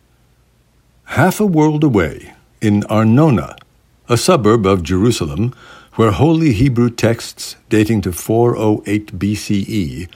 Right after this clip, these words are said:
have been found in local caves, Dov Lyman continues Judaism's scribal arts, albeit with a decidedly modern bent.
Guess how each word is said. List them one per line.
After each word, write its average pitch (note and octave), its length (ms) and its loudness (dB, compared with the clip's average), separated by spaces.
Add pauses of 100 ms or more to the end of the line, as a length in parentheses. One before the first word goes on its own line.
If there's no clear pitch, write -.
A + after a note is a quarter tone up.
(400)
have G#2+ 160 0
been A2+ 160 2
found C#3 480 2
in C3 120 0
local F#2+ 320 0
caves, G2+ 640 -6 (680)
Dov F3 440 2
Lyman A2+ 600 0 (260)
continues G#2+ 680 0
Judaism's F#2+ 800 -2
scribal E2 600 -6
arts, - 420 -12 (520)
albeit D3+ 500 2
with A#2+ 160 0
a A#2 40 0
decidedly G2 800 -2
modern F#2 580 -2
bent. - 380 -4